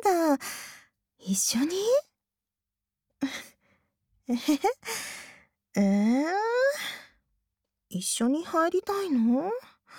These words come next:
そんな。だ、だって、今夜は別にそういう気分じゃ。あ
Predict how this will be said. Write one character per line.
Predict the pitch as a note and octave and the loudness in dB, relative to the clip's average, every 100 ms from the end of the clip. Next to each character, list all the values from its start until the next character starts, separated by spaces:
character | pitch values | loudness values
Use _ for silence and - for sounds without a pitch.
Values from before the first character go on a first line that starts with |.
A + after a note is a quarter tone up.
| - - - _ _ _ _ - - - - - - | -20 -20 -20 _ _ _ _ -20 -14 -10 -12 -14 -16
そ | - G3+ F#3+ | -6 -2 -2
ん | - A4+ B4+ B4+ B4 G#4 | -2 2 4 6 4 4
な。 | D4+ A#3 A3 A3 - _ _ _ _ - - - - - _ _ _ _ _ _ _ _ _ _ _ _ _ _ _ _ _ _ _ _ _ | 2 0 -2 -6 -12 _ _ _ _ -20 -20 -20 -20 -20 _ _ _ _ _ _ _ _ _ _ _ _ _ _ _ _ _ _ _ _ _
だ、 | - C4 - _ _ _ _ - - | 0 0 -2 _ _ _ _ -14 -6
だ | G#3 C4+ | 0 4
っ | C#5+ _ - | 2 _ -2
て、 | C4 A3+ - - - - _ _ _ _ _ - | 0 0 -6 -20 -20 -20 _ _ _ _ _ -12
今 | - A#3+ F4+ | -2 0 4
夜 | A3+ | 4
は | F3+ - | 2 0
別 | G3+ G3 B3+ | -2 0 2
に | B3+ | 4
そ | A#3+ - G3 C4 | 2 0 2 2
う | E4 | 2
い | E4+ | 2
う | E4+ | 2
気 | - E4 | 0 4
分 | C#4+ A#3 | 6 6
じ | - | 4
ゃ。 | |
あ | G3 F#3+ - | 0 -2 -12